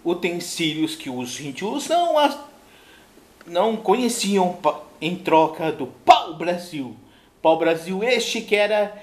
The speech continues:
é, uma madeira nobre e que produz uma tinta que é, até hoje é apreciada na Europa e por várias partes do mundo.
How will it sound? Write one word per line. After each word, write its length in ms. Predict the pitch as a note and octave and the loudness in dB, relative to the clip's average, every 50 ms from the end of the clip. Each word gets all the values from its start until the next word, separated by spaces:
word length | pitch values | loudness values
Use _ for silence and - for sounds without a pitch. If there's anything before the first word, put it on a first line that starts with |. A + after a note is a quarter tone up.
| - - - - _ _ _ - - | -20 -20 -20 -20 _ _ _ -20 -16
é, 200 | - D#3+ D#3+ - - F#3 | -8 -6 -6 -6 -8 -6
uma 220 | F3+ F#3 F#3+ F#3+ | -2 0 2 4
madeira 480 | F3 E3+ E3+ - F3+ F3 F3 E3+ E3+ D3+ | 4 4 4 4 6 4 4 4 4 2
nobre 680 | D3 D#3+ F#3 G3+ F#3+ E3+ - D#3+ D#3+ E3+ E3+ - - _ _ _ _ _ _ _ _ _ _ _ _ _ _ _ _ _ _ - _ _ | 4 4 6 6 6 4 2 -2 -6 -6 -6 -10 -16 _ _ _ _ _ _ _ _ _ _ _ _ _ _ _ _ _ _ -20 _ _
e 400 | - D#3+ E3 D#3+ D3+ C#3+ D3 - - - - - - - - - - _ _ _ _ _ _ _ _ _ | -8 -4 -4 -2 -4 -4 -6 -12 -18 -20 -20 -20 -20 -20 -20 -20 -20 _ _ _ _ _ _ _ _ _
que 440 | - - F3 E3 D#3+ D#3 D3 D3+ - - - - _ _ | -16 -12 -8 -6 -6 -6 -6 -8 -12 -16 -20 -20 _ _
produz 1000 | - G#3+ G#3 G3 - F#3+ G#3+ G#3+ G3+ F#3 E3+ - - - - - - - - - - | 4 6 6 6 4 0 -4 -4 -4 -6 -10 -12 -16 -18 -18 -18 -18 -18 -18 -14 -12
uma 260 | F3 F3+ F#3+ E3+ E3 | -10 -6 -6 -6 -6
tinta 580 | E3 - - - G3 G3+ F#3+ G3 - E3 - - - - - - - - - - - - | -6 -8 -6 -4 -2 -2 -2 -2 -4 -4 -6 -6 -8 -16 -20 -20 -20 -20 -20 -20 -10 -4
que 80 | - E3+ | 0 4
é, 300 | E3+ E3 D#3+ D#3 D3+ D#3 | 4 6 4 4 2 -2
até 280 | D3+ - A#3+ A#3 A#3+ | -4 -2 0 2 4
hoje 380 | A3 G#3 A3 G#3+ G3+ G#3 G#3+ G3 | 6 8 8 8 6 4 2 4
é 80 | F#3+ | 4
apreciada 840 | F#3 F#3 F#3 F#3 F#3+ F#3 F#3 - - E3 D#3+ D#3 D#3+ E3 D#3+ D#3+ D#3 - - - - - - - - - - | 4 2 2 -2 -6 -6 -8 -6 0 4 6 6 6 4 2 -2 -8 -12 -16 -20 -20 -20 -20 -20 -20 -16 -8
na 140 | - C#3+ D3 | -2 0 2
Europa 600 | D3+ D3+ D3 D3+ D#3+ E3+ E3 - F3+ D#3+ - - - - | 2 2 4 4 2 2 2 0 -4 -6 -6 -8 -10 -12
e 440 | D#3+ E3+ E3+ D#3+ D3 C#3+ C#3 C#3 - - - - - - - - | -10 -8 -6 -6 -4 -4 -6 -6 -8 -12 -18 -20 -20 -20 -14 -2
por 340 | - F#3 E3+ D3+ - - - - - | 2 2 2 2 0 -4 -12 -18 -2
várias 420 | - - F3 G#3+ A3+ A3 G#3+ - - | 4 6 6 6 6 2 -2 -6 -2
partes 460 | - A3+ A3+ A3+ - - - - - | 0 2 2 2 0 -4 -12 -14 -8
do 120 | - F#3+ | -8 -8
mundo. 500 | F#3 E3 D#3 C#3+ D3 D3+ C#3+ D3+ D#3+ D3+ | -6 -8 -10 -12 -12 -14 -14 -14 -14 -16